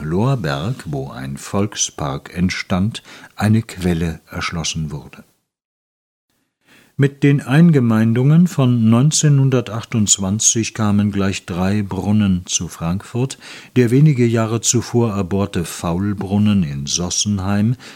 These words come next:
sowie der Faulbrunnen in Nied und vor allem dort der Selzerbrunnen.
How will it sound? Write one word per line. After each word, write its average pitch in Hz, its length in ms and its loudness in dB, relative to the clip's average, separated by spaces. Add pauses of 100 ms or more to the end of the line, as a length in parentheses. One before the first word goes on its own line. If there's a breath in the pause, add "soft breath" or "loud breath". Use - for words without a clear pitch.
(120 loud breath)
sowie 113 320 2
der 107 200 0
Faulbrunnen 90 840 -2
in 73 380 -6
Nied 123 380 0 (640 soft breath)
und 147 240 4
vor 120 240 0
allem 104 320 2
dort 87 480 -4
der 107 180 0
Selzerbrunnen. 110 1300 -6